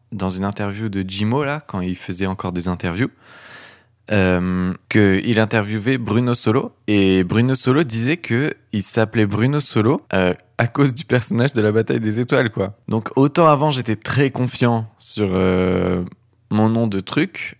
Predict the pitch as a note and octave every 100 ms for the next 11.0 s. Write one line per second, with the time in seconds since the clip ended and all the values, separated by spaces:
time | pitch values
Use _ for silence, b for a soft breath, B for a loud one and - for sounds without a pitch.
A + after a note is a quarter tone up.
0 | - G2+ G#2 B2 D#3 B2 - E3+ C3+ A#2+
1 | - B2 C#3 - C3 - A#2 - A#2+ -
2 | A2+ - G2+ F#2+ - B B B B -
3 | A#2+ - C3 E3 F3+ - A2+ A#2 A#2 B2
4 | A#2+ - C3+ B2 B2+ A#2 A2 A#2 A#2 -
5 | B2+ - A2 G2+ G2+ G#2 - G#2+ G2 G#2
6 | G2+ G#2 - A2 D#3+ - _ b b b
7 | b - - G#2 G#2+ A2+ G#2 G2+ G2+ A#2
8 | G#2+ G#2 G#2 - G#2 - - G2+ G2+ A#2+
9 | C3 G#2 G#2 F#2 F#2 G#2 B B B B
10 | - F#2 F2 F2 E2+ G2+ A#2 F2+ E2+